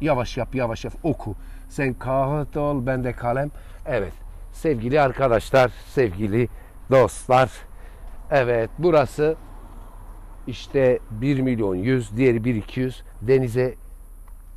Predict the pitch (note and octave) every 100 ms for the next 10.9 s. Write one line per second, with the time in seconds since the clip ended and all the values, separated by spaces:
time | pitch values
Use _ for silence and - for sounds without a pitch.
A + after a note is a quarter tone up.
0 | - - C3 C#3 B2+ C#3+ C#3 A2+ - -
1 | D#3 D3 - C3+ C3 A2 A#2+ D3 C#3+ D3+
2 | C3 - D3+ D3+ - - C3 B2+ D#3 D3
3 | A#2+ A#2+ G2+ C#3 C#3 C3 - - - -
4 | - - - A2 G#2+ F#2+ F2+ F#2+ - -
5 | - - - - - - - A#2 G#2+ -
6 | C#3+ C3 A2+ A2 A2+ C3+ C3+ C3+ - -
7 | - - - - - - - C3+ C3+ C3
8 | C3+ B2+ A2 - G#2+ C#3 C#3+ - - C3
9 | B2 A2 C#3+ C3 A2+ A2 A2+ - A2 B2
10 | A#2 G#2 D3+ - B2 G#2 C#2 C2+